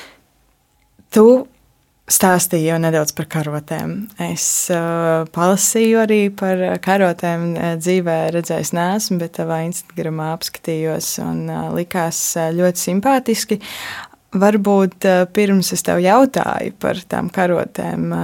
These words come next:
tu vari īsi ieskicēt, ā, visiem, ā, tiem, kuri nezina, kāpēc tu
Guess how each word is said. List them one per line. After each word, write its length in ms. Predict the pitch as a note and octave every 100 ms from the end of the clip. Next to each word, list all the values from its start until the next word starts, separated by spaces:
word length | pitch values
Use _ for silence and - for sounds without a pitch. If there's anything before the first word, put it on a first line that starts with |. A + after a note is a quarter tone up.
| E3+
tu 220 | E3+ F#3 F3
vari 240 | F3 F3 E3+
īsi 320 | F#3 F3 - F#3
ieskicēt, 800 | F3 - - - D#3 D#3 - E3+
ā, 60 | E3
visiem, 540 | F#3 - F3 D#3+ E3
ā, 100 | D#3+ D#3
tiem, 460 | - E3+ F3 F#3+ -
kuri 380 | - E3+ E3 D#3+ -
nezina, 480 | F#3 F#3+ F3+ E3
kāpēc 680 | D#3+ E3+ D#3+ G3 F#3 F3 -
tu 140 | F3